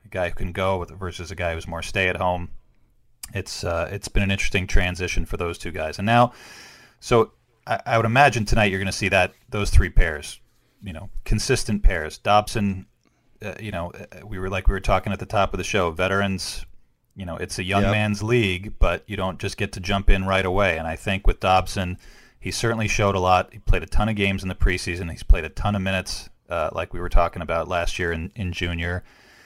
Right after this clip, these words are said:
Speaker 1: And, you know, he, talking about whether they're gonna send him back to junior 'cause he doesn't have the option to go to the A H L since he s-, comes from the Canadian juniors.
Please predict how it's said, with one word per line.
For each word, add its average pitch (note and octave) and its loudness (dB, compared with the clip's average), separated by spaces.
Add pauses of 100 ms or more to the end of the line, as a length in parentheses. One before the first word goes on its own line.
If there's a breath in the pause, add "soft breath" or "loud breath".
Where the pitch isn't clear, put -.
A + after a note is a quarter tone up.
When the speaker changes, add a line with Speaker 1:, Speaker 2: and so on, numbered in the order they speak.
(200 soft breath)
Speaker 1:
And, E2+ -4 (260)
you A2 -8
know, D#2+ -4
he, - -2 (500)
talking F#2+ 2
about E2+ -4
whether F2+ -6
they're G#2+ -14
gonna F2 -8
send F2 -4
him E2 -10
back G2+ 4
to - -12
junior F2+ -4
'cause - -8
he E2+ -8
doesn't F2 -2
have F#2 0
the F2+ -2
option E2+ 2
to E2 -6
go F2 -4
to E2+ -8
the E2+ -6
A E2+ 0
H E2 -4
L E2 -2
since - -12
he E2+ -10
s-, - -14
comes - -8
from F2 -10
the E2 -8
Canadian E2+ -6
juniors. E2 -6